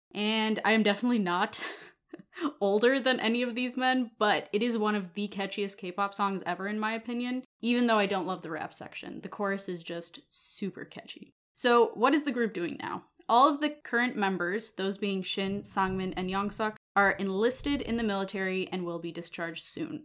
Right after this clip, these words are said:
They are still technically in Cross Gene. Overall, since the group focused so much on their overseas schedules, they were unable to form a solid fan base in any of the countries that they ended up promoting in. While they are still a group, they are fairly inactive because of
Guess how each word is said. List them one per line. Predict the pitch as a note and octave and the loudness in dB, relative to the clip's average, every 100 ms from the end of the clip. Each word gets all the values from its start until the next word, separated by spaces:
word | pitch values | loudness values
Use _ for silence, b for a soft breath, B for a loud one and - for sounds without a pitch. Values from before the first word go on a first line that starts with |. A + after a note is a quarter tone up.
| _ | _
They | G3+ | 2
are | G3 | 2
still | F#3+ A3 G3+ | 2 0 0
technically | G3+ F3+ F3 F3 D#3+ D#3+ _ | -2 -2 -6 -6 -6 -8 _
in | E3+ D#3 D#3 - | -6 -4 -6 -6
Cross | - - - | -6 -6 -10
Gene. | - - _ _ | -14 -18 _ _
Overall, | A#3+ D4 D4+ A#3+ A#3 | 6 8 10 10 8
since | - C4+ | 4 0
the | - | 0
group | C4 E4 | 0 0
focused | - D#4 D#4+ D#4 | 2 2 2 0
so | A#3 A#3+ | 2 2
much | C#4 B3+ | 2 0
on | A#3 | 0
their | G#3 G3 | 0 0
overseas | G3 G#3 - G3 - | 0 -2 -2 -4 -2
schedules, | A3 A3 C4 C4+ B3 | 0 0 0 -2 0
they | G#3+ | 2
were | G#3+ G#3+ | 4 4
unable | A3 A3+ A3 G#3+ A3 | 2 2 2 2 0
to | A3+ | -4
form | - G3 F#3+ - | -2 0 0 -2
a | |
solid | F3+ F#3+ F#3 F3+ | -2 2 2 0
fan | A3 G#3 | -2 -2
base | G3 F#3+ F#3 | 0 -2 -2
in | - G3 | -6 -4
any | G3 G#3+ | 0 2
of | G#3 | 2
the | G3+ | -2
countries | - F#3 - F#3+ F3+ | -4 -6 -4 -6 -4
that | F3+ | -4
they | F3+ | -4
ended | F3+ F3+ E3+ | -4 -4 -4
up | E3 - | -6 -6
promoting | G3 G3 F#3+ E3 | -2 0 0 -2
in. | - - - _ | -4 -10 -14 _
While | - A3 | 4 6
they | A#3+ | 8
are | A#3+ | 6
still | A#3 B3+ G#3+ | 6 4 2
a | |
group, | G#3 B3+ D4+ - | 2 0 0 2
they | G#3+ | 2
are | G3 | 2
fairly | G3 G#3+ G3+ F#3+ | 2 0 2 0
inactive | F3+ F#3 - A3 A#3 C4 C4+ C#4 - _ | -2 -4 2 2 2 -2 -4 -6 -18 _
because | E3+ F#3 F3 | -12 -8 -6
of | F3 F3+ | -6 -8